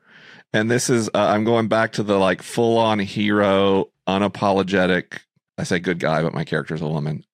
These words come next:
uh, playthrough. But this one I'm trying to do, like, more of a completionist, go to every nook and cranny.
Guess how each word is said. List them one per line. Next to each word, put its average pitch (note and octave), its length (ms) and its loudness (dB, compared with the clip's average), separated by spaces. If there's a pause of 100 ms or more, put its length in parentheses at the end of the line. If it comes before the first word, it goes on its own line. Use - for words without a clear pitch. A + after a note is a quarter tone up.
uh, F#2+ 160 0
playthrough. F2+ 800 0 (240)
But G#2 120 -2
this C3+ 140 0
one D3 120 2
I'm C3 100 -2
trying B2+ 160 0
to B2 60 -4
do, A#2+ 140 2
like, G#2 180 0
more G#2+ 180 0
of G#2 80 0
a G2+ 60 0
completionist, B2+ 920 -2
go G#2+ 120 2
to G2 180 0
every G#2+ 360 0
nook G#2+ 300 -2
and G2 200 -2
cranny. G#2+ 640 -2